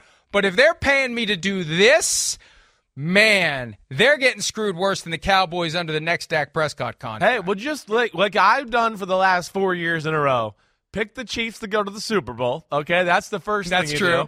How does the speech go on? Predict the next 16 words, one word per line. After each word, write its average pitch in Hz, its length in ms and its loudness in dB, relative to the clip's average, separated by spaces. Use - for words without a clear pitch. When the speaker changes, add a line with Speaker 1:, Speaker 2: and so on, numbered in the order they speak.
Speaker 2:
do. 151 60 -6
And 175 180 -2
you'll 185 120 -2
be 196 200 -4
somewhat 202 500 0
right, 175 320 2
right? 180 240 2
So 196 100 -6
you 208 140 -2
go 226 200 2
from 247 220 -2
there. 190 300 0
Last 233 340 2
year, 285 200 0
we 262 160 -4
predicted 269 680 -4